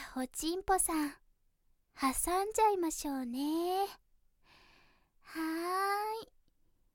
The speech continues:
むきゅー。<laughs>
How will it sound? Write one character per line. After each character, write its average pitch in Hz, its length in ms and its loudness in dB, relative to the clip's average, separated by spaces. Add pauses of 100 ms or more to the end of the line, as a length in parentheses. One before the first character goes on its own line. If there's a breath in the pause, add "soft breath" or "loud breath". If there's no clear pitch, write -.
(360)
む 277 340 -2 (100)
き 285 180 -8
ゅ 285 40 -6
ー。 330 760 -4 (1400 loud breath)
<laughs> - 480 -4